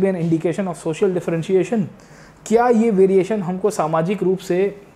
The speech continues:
इनके बीच में जो differences है उसको दर्शाता है? We are not sure। क्यों not sure है? क्योंकि अभी तक हड़प्पन्स ने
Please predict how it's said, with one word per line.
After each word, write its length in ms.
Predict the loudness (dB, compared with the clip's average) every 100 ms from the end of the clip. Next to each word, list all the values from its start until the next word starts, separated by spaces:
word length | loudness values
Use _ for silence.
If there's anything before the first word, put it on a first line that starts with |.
| -6
इनके 220 | -2 0
बीच 260 | 0 -2 -2
में 120 | -2
जो 140 | 0 0
differences 520 | -2 -4 -4 0 0
है 60 |
उसको 240 | 0 0 -2
दर्शाता 440 | -2 -4 -4 -2
है? 300 | 0 -2 -4 -16 -20 -6 0
We 100 | 4
are 160 | 2
not 280 | 2 0 0
sure। 300 | -2 -6 -6 -10 -2
क्यों 140 | 2 4
not 200 | 4 2
sure 240 | 2 2
है? 200 | 4 2 -2 -16 -20 -4
क्योंकि 260 | -2 0 2
अभी 200 | 2 2
तक 180 | 0 0
हड़प्पन्स 500 | 0 2 0 0 -2
ने 220 | -4